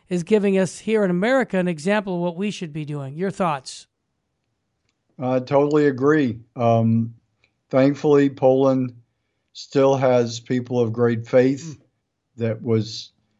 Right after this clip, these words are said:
Speaker 2: I mean, probably a lot of those men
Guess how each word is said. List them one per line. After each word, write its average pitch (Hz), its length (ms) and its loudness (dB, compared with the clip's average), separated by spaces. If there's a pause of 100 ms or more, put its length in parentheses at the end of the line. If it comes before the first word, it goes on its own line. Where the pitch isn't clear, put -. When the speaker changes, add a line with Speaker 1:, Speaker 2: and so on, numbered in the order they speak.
(200)
Speaker 2:
I 120 60 -4
mean, 113 580 -2 (160)
probably 127 380 6
a 127 60 6
lot 127 200 6
of 135 140 0
those 131 260 0
men 131 460 0